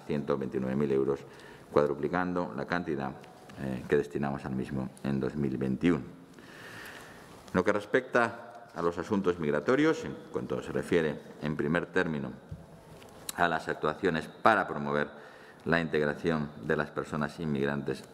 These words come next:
en nuestra sociedad, hemos incrementado esta partida en algo más de cien mil euros, ciento doce mil euros para ser exactos, un veinticinco por ciento respecto a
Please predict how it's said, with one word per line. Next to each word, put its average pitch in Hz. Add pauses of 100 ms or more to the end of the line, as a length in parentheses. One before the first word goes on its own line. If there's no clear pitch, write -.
en 73
nuestra 85
sociedad, 78 (580)
hemos 135
incrementado 82
esta 82
partida 87
en 78
algo 80
más 78
de 73
cien 67
mil 71
euros, 69
ciento 67
doce 64
mil 67
euros 69
para 65
ser 65
exactos, -
un 78
veinticinco 78 (100)
por 69
ciento 71
respecto 69 (300)
a 67